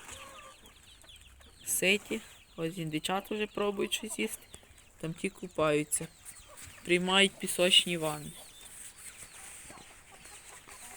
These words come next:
Ось. Дивіться, який той індик вже великий.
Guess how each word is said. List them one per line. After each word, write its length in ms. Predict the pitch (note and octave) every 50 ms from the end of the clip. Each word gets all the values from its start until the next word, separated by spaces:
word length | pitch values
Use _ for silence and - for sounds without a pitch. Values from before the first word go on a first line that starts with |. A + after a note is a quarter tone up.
| - - - - - - - - - - - - D#3
Ось. 440 | D#3 D3+ D3 C#3+ C#3+ - - - - - - - - - - - - - - - - - - - - - - - - - - - - - - - - - - - - - - - - - - - - - - - - - - - - - - - -
Дивіться, 320 | - - D3+ - - - D3+
який 180 | - - D3+ D3
той 200 | - D#3 C#3+ C#3+
індик 260 | D3 D3 C#3+ C#3+ C#3+ C#3+
вже 160 | - D3 D3
великий. 440 | D3 D3 D3+ D3+ D3+ D3+ - -